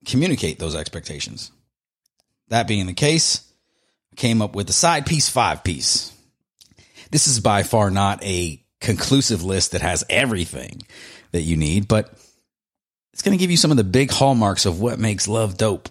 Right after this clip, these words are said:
and what makes a relationship, regardless of the relationship, work. Definitely, it's built on little gestures, continually, repeatedly, and always showing up for that person. So what's wrong with grand gestures?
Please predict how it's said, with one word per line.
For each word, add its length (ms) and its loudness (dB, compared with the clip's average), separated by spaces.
and 120 -2
what 120 -2
makes 220 0
a 20 -2
relationship, 640 0
regardless 540 2
of 100 0
the 80 -6
relationship, 640 -4
work. 400 -2
Definitely, 520 2
it's 100 -2
built 380 0
on 480 0
little 280 2
gestures, 680 -4
continually, 720 2
repeatedly, 720 0
and 140 -2
always 320 0
showing 300 2
up 100 2
for 120 -6
that 140 -6
person. 380 -10
So 120 2
what's 160 4
wrong 160 6
with 140 2
grand 260 4
gestures? 560 -2